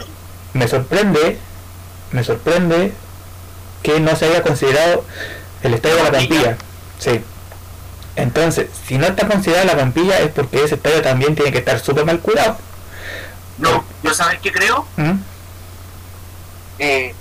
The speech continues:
Speaker 2: y te lo puedo decir con conocimiento de, de causa por la pega. Eh, yo creo que el Estadio La Pampilla no,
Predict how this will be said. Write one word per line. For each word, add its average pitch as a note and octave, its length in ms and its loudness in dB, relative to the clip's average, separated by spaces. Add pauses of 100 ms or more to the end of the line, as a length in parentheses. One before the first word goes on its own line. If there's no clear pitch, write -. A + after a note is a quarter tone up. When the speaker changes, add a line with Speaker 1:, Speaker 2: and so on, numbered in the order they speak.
Speaker 2:
y C#3+ 80 -6
te D3 120 -6
lo C#3 100 -4
puedo F3+ 200 -4
decir F3+ 280 -6
con F#3 180 -6
conocimiento F#3 800 -2
de, D3+ 240 0
de - 120 -8
causa - 380 0
por - 160 -4
la - 140 0
pega. A#3 320 -2 (1900)
Eh, A2 220 0
yo C3 100 -2
creo D3+ 160 0
que D#3 60 -2
el C#3+ 80 -2
Estadio D3 240 0
La D3 100 2
Pampilla D3 380 -4
no, - 100 -2